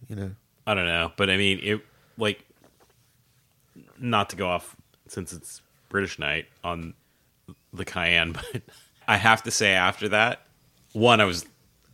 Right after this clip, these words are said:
Speaker 2: laughing out loud. I mean,
Speaker 1: Yeah.
Speaker 2: most fun I think I've had doing that run in forever. 'Cause, like, every time you and I are doing it, we're just like, "Ugh, stupid idiots." Um, which says, "Get up and go early if you're gonna do that road," maybe.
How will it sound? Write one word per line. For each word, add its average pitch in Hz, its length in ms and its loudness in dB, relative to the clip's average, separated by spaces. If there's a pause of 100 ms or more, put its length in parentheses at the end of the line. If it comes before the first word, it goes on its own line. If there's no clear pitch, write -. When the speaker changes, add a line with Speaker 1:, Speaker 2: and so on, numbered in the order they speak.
(280)
Speaker 2:
laughing 90 400 4
out 78 160 -2
loud. 73 280 -2
I 73 40 -6
mean, 82 280 -6 (100)
Speaker 1:
Yeah. 120 120 0
Speaker 2:
most 104 360 2
fun 85 440 -2
I 82 80 -4
think 82 200 -6
I've 76 100 -6
had 73 340 0 (380)
doing 82 220 -6
that 73 180 -2 (100)
run 71 380 -8 (220)
in 78 120 -8
forever. 71 540 -6
'Cause, 82 200 -8
like, 80 160 -4
every 82 160 -4
time 76 180 -8
you 76 120 -6
and 73 80 -8
I 80 160 0
are 76 120 -2
doing 76 240 -4
it, 76 100 -8
we're 85 80 -8
just 76 180 -6
like, - 120 -12 (280)
"Ugh, 320 500 4 (240)
stupid 185 360 -6
idiots." 160 460 -2 (680)
Um, 95 460 2 (960)
which - 400 -8 (240)
says, 90 400 0
"Get 92 180 -2
up 90 140 -2
and 90 160 -8 (120)
go 87 180 -4
early 82 240 -4
if 78 100 -8
you're 85 100 -14
gonna 80 140 -6
do 78 140 -8
that 76 160 -4
road," 73 240 -8
maybe. 76 260 -14